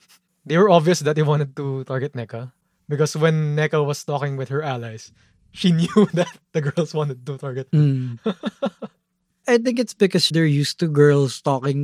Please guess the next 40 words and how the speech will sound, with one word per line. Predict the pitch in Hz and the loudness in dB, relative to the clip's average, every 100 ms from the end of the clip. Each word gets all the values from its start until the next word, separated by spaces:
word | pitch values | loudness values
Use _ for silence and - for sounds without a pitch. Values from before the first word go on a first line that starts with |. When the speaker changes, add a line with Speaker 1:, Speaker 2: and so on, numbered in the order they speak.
| 151 | -4
Speaker 2:
to | 147 | -6
each | 127 | -4
other | 143 135 147 | -4 -4 -4
and | 147 131 127 | -2 -2 -4
the | 147 | -4
other | 139 139 139 | -2 -2 0
two | 147 | -2
girls | 131 135 131 | 0 -2 -2
weren't | 147 139 - | -2 -4 -4
talking | 131 - 131 | -6 -6 -6
to | 147 | -4
her. | 127 127 156 - _ 147 | -4 -6 -10 -16 _ -6
Speaker 1:
Yeah. | 131 110 | -6 -6
Speaker 2:
So | 151 | -4
yeah, | 143 127 127 131 151 | -2 -2 -6 -6 -2
that | 143 - | -2 -2
would | 139 127 | -4 -2
be | 131 123 117 _ _ | -4 -4 -10 _ _
suspicious. | - 143 - 139 - 113 - - _ _ 117 | -12 -12 -8 -8 -8 -14 -20 -20 _ _ -20
Speaker 1:
<laughs> | - 139 - - _ _ _ _ _ _ _ - | -8 -8 -8 -18 _ _ _ _ _ _ _ -6
So | 185 | -2
at | 185 | 2
this | 190 - | 2 2
point, | - 156 151 175 _ _ - | 0 0 0 -4 _ _ -6
so | 156 | -2
we | 165 | 0
know | 165 170 | 2 2
that | 156 160 135 | 2 -2 -2
Dwight | 135 147 - | -2 -2 -4
has | 135 - | -8 -8
no | 135 | -10
vote. | 113 117 139 _ _ _ _ _ | -8 -10 -12 _ _ _ _ _
So | 131 | -10
we | 123 | -8
have | 123 107 | -8 -2
five | 151 143 | 0 0
votes | 127 131 143 | -4 -8 -10
in | 123 | -10
that | 120 | -10
tribe. | - 117 110 117 | -12 -14 -14 -16